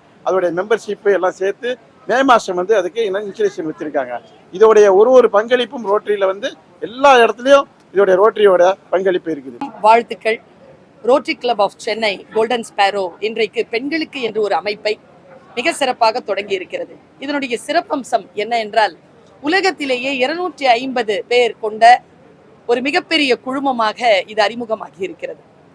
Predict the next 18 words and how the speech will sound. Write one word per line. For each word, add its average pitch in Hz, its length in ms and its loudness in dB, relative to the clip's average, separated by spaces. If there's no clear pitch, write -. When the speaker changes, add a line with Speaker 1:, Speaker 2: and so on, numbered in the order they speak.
Speaker 2:
"பெண்மை 330 340 2
வாழ்க 269 400 4
என்று 240 340 -4
கூத்திடுவோமடா" 226 720 -2
என்றார் 202 320 -2
பாரதியார். 190 480 -4
என்றைக்கு 294 760 0
எந்த 269 280 -2
இடத்தில் 254 540 -4
பெண்மை 277 500 -4
கொண்டாடப்படுகிறதோ 233 920 -2
அந்த 269 240 -2
சமூகம் 311 600 -4
தன்னைத்தானே 294 560 -2
தகவமைத்துக் 330 640 -4
கொள்கிறது 220 680 -4
என்று 220 180 -8
சொல்வார்கள். 220 560 -4